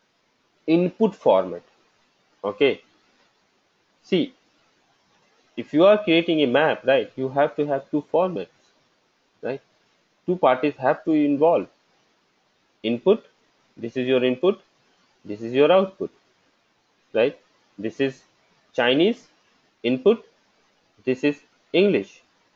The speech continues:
output. Got it? So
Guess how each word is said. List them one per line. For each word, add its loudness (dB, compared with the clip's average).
output. -2
Got -6
it? -14
So -2